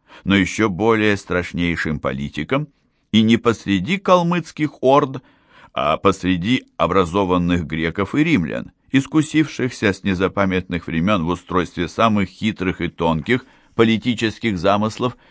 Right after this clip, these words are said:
и все-таки не успевавших побеждать политическую хитрость, проницательность и прозорливость дикаря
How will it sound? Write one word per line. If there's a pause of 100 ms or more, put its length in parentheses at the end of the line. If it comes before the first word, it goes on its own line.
(160)
и
все-таки
не
успевавших
побеждать
политическую
хитрость,
проницательность
и
прозорливость (340)
дикаря